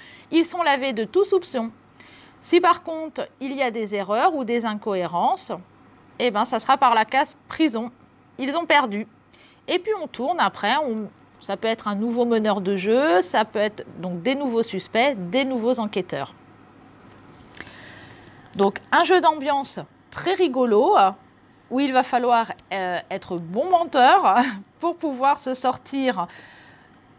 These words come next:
euh, de, des soupçons qui sont pesés sur nous et puis bien anticiper les questions que les enquêteurs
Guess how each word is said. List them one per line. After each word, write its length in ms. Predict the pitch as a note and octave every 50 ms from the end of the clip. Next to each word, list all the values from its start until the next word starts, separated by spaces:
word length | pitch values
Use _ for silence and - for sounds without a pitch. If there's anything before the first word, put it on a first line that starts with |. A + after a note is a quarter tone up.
| -
euh, 560 | - G#3 G3 F#3+ F#3+ F#3 F3+ F3 E3+ E3+ E3+
de, 1300 | E3+ F3 E3+ F3 A#3+ A3+ A3 G#3+ G#3 F#3+ F#3 F3 E3+ E3+ E3 E3 D#3+ D#3+ D#3+ D#3+ D#3+ D#3+ D#3 D#3 D#3 D#3+ E3 E3+
des 140 | G3 B3+
soupçons 420 | C4+ - D#4+ D4+ - - - D#4 D#4
qui 180 | - - C4
sont 180 | B3 - C4 B3+
pesés 300 | B3+ - B3+ A3+ B3 B3
sur 220 | B3 - A3+ G3
nous 220 | G3+ A#3 D#4 F#4+ G#4
et 100 | E4+ B3
puis 200 | - - B3 A3+
bien 440 | F#3+ E3+ D#3+ G3 G3 G3+ E4 E4+ F4
anticiper 800 | D#4+ C#4 C4 - - C4 - - A#3+ A#3 A#3+ - D#4+ F#4+ G4 -
les 280 | - G3+ G#3+ A#3 D4 D4
questions 420 | - C4+ B3+ B3 - - F4+ G4
que 140 | F4+ - C4+
les 220 | A#3+ A#3 A3+ G#3
enquêteurs 600 | C4 C#4+ C#4+ - B3+ A#3+ A#3+ - C#4 D4 E4 D#4+